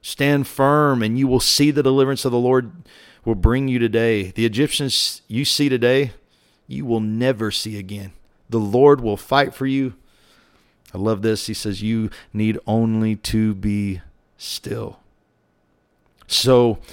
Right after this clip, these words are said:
millions of cries went up in fear over Pharaoh and his army. But can I tell you, Moses wasn't one of them.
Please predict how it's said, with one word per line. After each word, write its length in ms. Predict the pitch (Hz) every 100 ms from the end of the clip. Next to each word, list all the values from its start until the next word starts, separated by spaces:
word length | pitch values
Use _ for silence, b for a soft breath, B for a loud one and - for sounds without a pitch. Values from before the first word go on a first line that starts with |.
| B -
millions 680 | 120 147 175 196 202 185 -
of 160 | 120
cries 680 | - - 156 143 127 120 117
went 320 | 107 143 175
up 180 | 165 160
in 140 | 135
fear 480 | 120 - 147 135 120
over 320 | 113 120 113
Pharaoh 500 | 107 - 135 143 139
and 240 | 123 127 123
his 220 | 117 104 -
army. 480 | 123 120 110 95 90 b b b _
But 100 | 107
can 160 | 131 120
I 80 | 110
tell 240 | - 127
you, 160 | 135 113
Moses 500 | 110 113 117 117 -
wasn't 280 | 117 117
one 180 | 113 107
of 120 | 98
them. 160 | 98